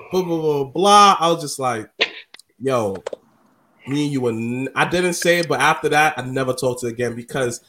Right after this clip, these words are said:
why you yelling for? Like, why you screaming for? I'm literally right in front of Nets. Nets have an honest conversation. That's when I learned that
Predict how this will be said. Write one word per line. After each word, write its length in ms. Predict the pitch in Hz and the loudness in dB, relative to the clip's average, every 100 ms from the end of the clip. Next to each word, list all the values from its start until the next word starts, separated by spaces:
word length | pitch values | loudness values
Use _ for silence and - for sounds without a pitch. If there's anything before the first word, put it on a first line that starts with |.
| _ | _
why 120 | - 160 | -6 -4
you 80 | |
yelling 320 | 180 185 175 - | -2 0 0 -4
for? 360 | - 107 98 - _ | -6 -6 -6 -14 _
Like, 140 | 120 117 | -8 -4
why 100 | 151 | -2
you 100 | 180 | -4
screaming 400 | - 180 190 156 | -4 -4 -4 -6
for? 180 | - 117 | -6 -8
I'm 180 | 120 117 | -8 -12
literally 320 | 123 175 180 | -8 -6 -4
right 180 | 160 151 | -2 -2
in 60 | 151 | -2
front 180 | 143 135 | -6 -6
of 60 | |
Nets. 180 | 151 - 120 | -8 -10 -16
Nets 380 | 123 156 170 | -6 -6 -6
have 140 | 160 139 | -6 -8
an 40 | - | -4
honest 320 | 139 151 143 | -2 -2 -4
conversation. 720 | - 139 135 170 160 - 110 - _ _ _ | -6 -6 -6 -6 -6 -8 -14 -14 _ _ _
That's 240 | 110 147 190 | -4 -2 2
when 120 | 170 | 2
I 60 | 156 | 2
learned 460 | 151 156 151 139 | 2 0 0 -2
that 400 | 127 120 107 - | -4 -4 -8 -18